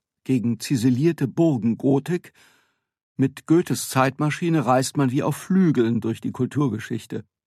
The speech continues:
Das ist die göttliche Komödie des Historismus. Der dichterischen Einbildungskraft sind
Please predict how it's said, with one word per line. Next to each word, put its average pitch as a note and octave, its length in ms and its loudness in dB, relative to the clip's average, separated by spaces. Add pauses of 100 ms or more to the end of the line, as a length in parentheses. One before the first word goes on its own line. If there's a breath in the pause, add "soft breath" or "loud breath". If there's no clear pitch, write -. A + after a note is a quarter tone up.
(720)
Das C3+ 160 -2
ist D#3+ 140 -6
die C3+ 100 2
göttliche D#3 440 0
Komödie C#3 680 2
des B2 200 -6
Historismus. C3+ 920 -2 (680 soft breath)
Der B2+ 140 2
dichterischen B2 600 0
Einbildungskraft B2+ 1000 0
sind A#2 320 -2